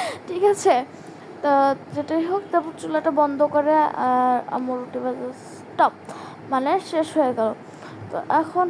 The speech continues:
হচ্ছে গিয়ে আবারও ফিরে আসলো, মানে রুটি ভাজা নিয়ে আবারও ফিরে আসলো। এই যে দেখো, আম্মুর হাতটা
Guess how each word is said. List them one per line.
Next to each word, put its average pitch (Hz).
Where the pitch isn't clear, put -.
হচ্ছে 330
গিয়ে 294
আবারও 330
ফিরে 311
আসলো, 311
মানে 269
রুটি 302
ভাজা 330
নিয়ে 320
আবারও 285
ফিরে 285
আসলো। 302
এই 262
যে 247
দেখো, 240
আম্মুর 240
হাতটা 254